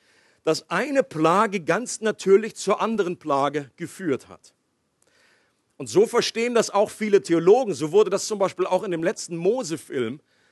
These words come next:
verstanden und irgendwie deutlich gemacht. Die erste Plage ist, dass der Nil blutrot wurde, zu Blut wurde. Okay, Theologen streiten sich immer noch darüber, ob das jetzt wirklich bedeutete, dass das Wasser zu Blut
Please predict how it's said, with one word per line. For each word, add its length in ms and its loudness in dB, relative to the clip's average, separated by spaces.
verstanden 800 -4
und 260 -6
irgendwie 640 -4
deutlich 480 0
gemacht. 540 -10
Die 120 -2
erste 380 0
Plage 640 2
ist, 240 -2
dass 160 0
der 160 2
Nil 560 0
blutrot 880 0
wurde, 320 -8
zu 240 -6
Blut 400 -6
wurde. 260 -4
Okay, 300 0
Theologen 380 0
streiten 340 -2
sich 160 -10
immer 180 -4
noch 140 -2
darüber, 440 0
ob 120 -8
das 160 -2
jetzt 240 -6
wirklich 320 0
bedeutete, 520 -2
dass 140 -2
das 180 -10
Wasser 260 -4
zu 120 -8
Blut 300 -4